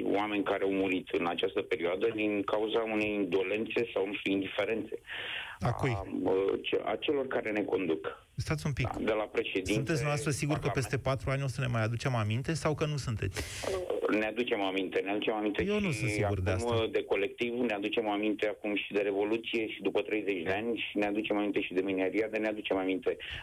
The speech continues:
Speaker 1: Va fi o perioadă care nu o să uităm. Noi, cel puțin, eu am patruzeci și patru de ani și cu siguranță nu o voi uita și o voi transmite mai departe copiilor, copiilor mei. Nu, n-a-,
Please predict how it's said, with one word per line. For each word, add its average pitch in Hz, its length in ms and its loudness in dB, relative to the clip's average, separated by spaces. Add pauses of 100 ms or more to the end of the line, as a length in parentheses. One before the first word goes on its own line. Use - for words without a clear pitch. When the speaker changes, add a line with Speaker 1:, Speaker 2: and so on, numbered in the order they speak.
Speaker 1:
Va 110 140 2
fi 147 120 -2
o 139 60 2
perioadă 123 600 0 (420)
care 120 260 2
nu 127 140 2
o 123 120 -2
să 107 60 2
uităm. 85 540 0 (200)
Noi, 131 320 0
cel 135 200 0
puțin, 123 460 0 (380)
eu 110 220 2
am 104 180 -2
patruzeci 107 320 -2
și - 60 -6
patru 110 280 0
de 101 80 2
ani 110 200 -2
și - 80 -10
cu - 80 0
siguranță 101 500 0
nu 107 140 0
o 104 60 -2
voi 104 140 2
uita 113 260 -4
și - 140 -6
o 127 220 2
voi 123 140 0
transmite 123 440 0
mai 113 180 0
departe 107 480 0 (440)
copiilor, 92 480 0 (680)
copiilor - 420 0
mei. - 220 -2 (540)
Nu, 233 220 0
n-a-, 143 240 0